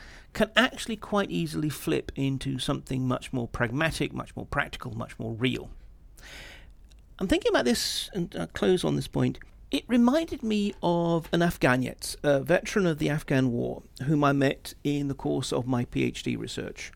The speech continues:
And this was in Kyiv, and I first met him in nineteen eighty-nine. And he was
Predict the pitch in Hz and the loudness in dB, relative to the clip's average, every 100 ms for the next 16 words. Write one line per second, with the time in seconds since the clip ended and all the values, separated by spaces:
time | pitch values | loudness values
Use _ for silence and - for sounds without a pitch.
0 | - - - - - - 160 165 160 240 | -18 -20 -18 -18 -4 6 8 8 8 6
1 | - 226 202 - 175 170 165 - 175 156 | 4 0 0 0 -2 -2 -6 -6 -4 -4
2 | 254 - 175 - 139 131 170 160 160 151 | -6 -8 -12 -10 -6 -4 -2 -2 0 -2
3 | - 143 139 - 131 135 131 143 160 135 | -2 -2 -2 -2 -2 -2 -2 -2 0 0
4 | 135 147 147 139 110 107 - - - - | 0 0 2 2 0 -8 -16 -20 -18 -18
5 | - - - - 180 175 - 208 247 240 | -18 -18 0 6 6 6 0 0 2 2
6 | 165 165 160 156 151 131 | 4 4 4 4 0 -4